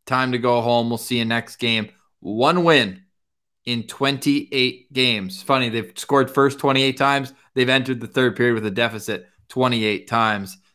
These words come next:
this season, but it's just, it's the same story we're watching play out over and over, just with a little different subplot. But the ultimate, it comes down to the game-winning goal where Nikita Zaitsev just gets out-muscled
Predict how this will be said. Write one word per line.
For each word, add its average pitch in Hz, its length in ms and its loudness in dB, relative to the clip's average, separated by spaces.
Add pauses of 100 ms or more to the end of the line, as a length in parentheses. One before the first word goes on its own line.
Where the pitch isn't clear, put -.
(120)
this 117 240 0
season, 113 400 -2
but 113 140 0
it's - 280 -6
just, 123 540 -2 (420)
it's 123 160 -6
the 151 100 2
same 175 340 2
story 156 420 4
we're 131 140 2
watching 127 400 0
play 127 320 2
out 120 200 0
over 127 320 2
and 127 80 0
over, 123 320 4
just 120 300 -2 (260)
with 123 160 0
a 131 60 4
little 139 220 6
different 131 340 0
subplot. 110 760 0
But 117 140 -6
the 131 160 2
ultimate, 151 600 0 (220)
it 120 100 -4
comes 143 280 2
down 131 380 2
to 135 200 2
the 123 120 0
game-winning 143 580 2
goal 123 480 2 (260)
where 123 160 2
Nikita 135 300 2
Zaitsev 127 480 0
just 113 180 -10
gets 123 220 -2 (100)
out-muscled 135 760 0